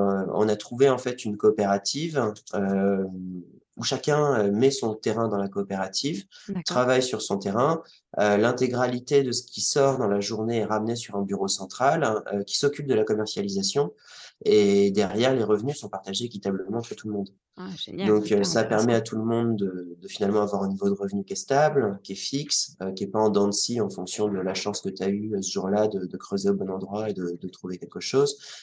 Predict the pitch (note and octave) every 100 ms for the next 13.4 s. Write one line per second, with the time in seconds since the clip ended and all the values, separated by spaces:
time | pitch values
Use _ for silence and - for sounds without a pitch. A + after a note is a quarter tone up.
0 | _ - A#2+ G#2+ A2+ A2 A2 A2 G2+ G2
1 | G2 F#2+ - A2+ G#2+ F#2+ G2 G2 G#2+ G#2+
2 | G2+ F#2 F2 D#2+ E2 - D#2+ C#2+ - F2+
3 | F2+ - F#2+ F#2 G2 G#2+ G#2 F2+ F2 -
4 | - - - F#2 G#2 G#2+ G2 F#2+ G2 F#2
5 | G2 G#2+ G#2+ F#2+ F2+ F2+ F2+ F2+ G#2 A#2
6 | A#2+ - F#2 F2+ E2+ F2+ F2 E2 - G2
7 | G2+ G2+ G#2+ - A#2+ G2+ G2 F#2+ F#2+ F2
8 | F#2 E2+ - - - G3 - G#2 G2 -
9 | G#2+ G#2 G2+ _ - - - - G2 -
10 | G2+ F#2+ G2 - F#2+ - A2 G2 G2 G2
11 | F#2 F2+ - G2 - F2+ - - - F#2+
12 | F2+ F#2 A2 A#2+ A2 - - G2 F2+ F2+
13 | F2+ F#2 -